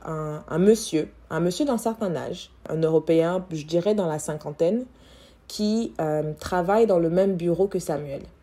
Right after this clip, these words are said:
Ce monsieur-là, on l'avait déjà rencontré, on l'avait déjà aperçu dans un, un centre commercial, on l'avait déjà vu et Samuel m'avait dit, « Ah, j'adore le look de ce monsieur, je trouve qu'il s'habille trop bien. Chaque fois qu'il vient au bureau, il est toujours, euh, frais, machin. »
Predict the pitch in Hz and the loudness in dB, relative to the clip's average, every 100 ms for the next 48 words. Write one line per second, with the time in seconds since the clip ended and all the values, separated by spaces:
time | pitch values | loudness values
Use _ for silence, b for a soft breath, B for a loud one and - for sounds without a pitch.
0 | - - b b b b b b - 190 | -20 -20 b b b b b b 4 4
1 | 196 - 202 254 285 185 175 180 175 247 | 6 6 8 6 4 4 4 4 4 2
2 | 302 302 247 220 208 202 220 202 202 226 | 2 0 0 0 -2 2 2 4 4 4
3 | 277 226 220 208 202 - - 208 294 - | 2 0 2 0 0 -4 -6 -4 -4 -6
4 | _ - 165 165 160 156 151 - 160 156 | _ -2 2 2 0 -2 -4 -4 -4 -6
5 | - 170 - 156 147 - 202 208 165 165 | -4 -4 0 -2 -2 -2 0 2 2 0
6 | 175 240 226 220 233 220 190 226 226 185 | 0 0 0 2 0 2 2 4 2 0
7 | 175 175 208 202 202 160 147 202 190 175 | -2 -4 -6 -4 -4 -4 2 4 4 4
8 | 185 170 170 175 170 165 - 175 170 - | 2 -2 -2 0 0 -2 0 0 0 -6
9 | 170 170 - 143 147 - 190 165 170 165 | -6 -8 -8 -8 -10 0 2 2 0 0
10 | 160 B B B - 180 180 180 180 160 | -4 B B B -2 0 0 -2 -2 0
11 | 170 160 147 156 147 175 170 165 147 151 | 2 2 0 -4 2 4 6 4 0 -4
12 | 180 170 185 170 160 156 147 - - 175 | -4 0 0 2 2 2 0 -4 -4 0
13 | 170 156 151 165 | 0 -2 -4 -6